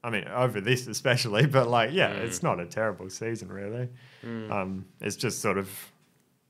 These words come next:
Speaker 1: yeah, probably eight episodes worth dragged out into sixteen episodes, and so that's why it kind of feels a bit, um, of a letdown at, at some parts. But yeah.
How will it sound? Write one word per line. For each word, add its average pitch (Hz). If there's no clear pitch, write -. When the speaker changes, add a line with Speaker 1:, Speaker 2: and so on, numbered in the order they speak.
Speaker 1:
yeah, 95
probably 104
eight 110
episodes 104
worth 104
dragged 101
out 101
into 104
sixteen 104
episodes, 104
and 104
so 104
that's 101
why 104
it -
kind 104
of 104
feels 104
a -
bit, 110
um, 104
of 110
a 110
letdown 110
at, 113
at 113
some 113
parts. 120
But 135
yeah. 120